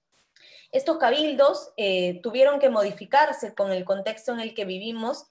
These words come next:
y se trasladaron a las plataformas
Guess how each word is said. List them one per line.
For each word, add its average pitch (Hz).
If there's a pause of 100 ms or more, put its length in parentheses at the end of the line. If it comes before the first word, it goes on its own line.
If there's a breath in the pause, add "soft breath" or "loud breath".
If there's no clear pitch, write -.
y 254
se 226
trasladaron 226
a 262
las 233
plataformas 226